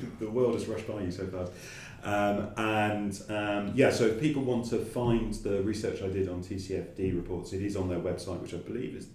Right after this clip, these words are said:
D C I F dot co dot U K. Um, and, uh, yeah, if you search for T C F D, I'm sure you can find it. Um, and, uh, yeah, I, for me, I think the D C I F is, is two really important things. Uh, one,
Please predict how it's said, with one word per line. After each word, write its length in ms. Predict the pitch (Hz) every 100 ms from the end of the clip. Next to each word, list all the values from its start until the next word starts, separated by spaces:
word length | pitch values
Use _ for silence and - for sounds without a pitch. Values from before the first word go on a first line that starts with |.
| -
D 120 | 113 107
C 180 | 110
I 100 | 104 104
F 200 | 110 -
dot 160 | -
co 80 | -
dot 100 | 113
U 140 | 110 107
K. 240 | 117 127 135 - - - - - -
Um, 520 | 98 98 98 95 95 101
and, 560 | 98 95 95 92 87 -
uh, 160 | 92 -
yeah, 120 | 90 -
if 40 | 95
you 40 |
search 280 | 92 117 -
for 100 | -
T 180 | 101 92
C 160 | 92
F 160 | 90 -
D, 140 | 90
I'm 100 | 85
sure 180 | - 90
you 120 | 85
can 140 | 80 82
find 260 | - 85 82
it. 180 | 95 - - - - - 95
Um, 520 | 95 98 95 92 95
and, 640 | 104 101 101 98 98 98 95 -
uh, 200 | 101 95
yeah, 260 | 104 156 -
I, 220 | 123 -
for 160 | - 110
me, 260 | 131 110
I 60 | 95
think 160 | 98 92
the 80 |
D 120 | 98 101
C 120 | -
I 160 | 90 90
F 160 | -
is, 360 | 87 - - - - -
is 460 | 92 80 - - - - -
two 480 | - 120 95 87 -
really 200 | 92 95
important 360 | 87 92 - -
things. 440 | 87 78 76 - - 95
Uh, 260 | 85 82 - 98
one, 600 | 107 120 110 - -